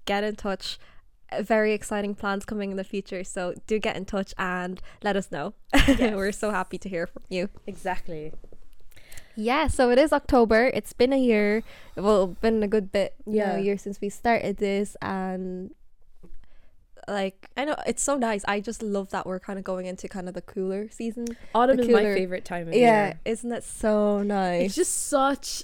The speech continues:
Speaker 2: like, ugh, it's just so cozy.
Speaker 1: Yeah.
Speaker 2: It's warm. I just feel like, I just feel so happy.
Speaker 1: Yeah,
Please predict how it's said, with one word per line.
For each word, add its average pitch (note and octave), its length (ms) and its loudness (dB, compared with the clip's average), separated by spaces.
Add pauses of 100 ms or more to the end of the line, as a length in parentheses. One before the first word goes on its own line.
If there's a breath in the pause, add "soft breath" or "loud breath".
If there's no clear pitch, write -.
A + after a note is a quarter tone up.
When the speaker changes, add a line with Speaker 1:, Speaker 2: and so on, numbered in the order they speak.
Speaker 2:
like, A#3+ 380 -2
ugh, A#3+ 100 -6 (560 loud breath)
it's B3+ 140 -6
just F#4+ 180 0
so G4 160 0
cozy. C#4+ 640 0 (100)
Speaker 1:
Yeah. B3 340 4
Speaker 2:
It's C4+ 80 6
warm. C4 220 0
I A#3 100 0
just C4 240 -6 (280 soft breath)
feel C4+ 360 0
like, A3+ 480 0
I A3+ 80 -8
just C4+ 160 -8
feel D#4 140 -4
so D4 180 -8
happy. G#3+ 600 -10
Speaker 1:
Yeah, A#3 340 2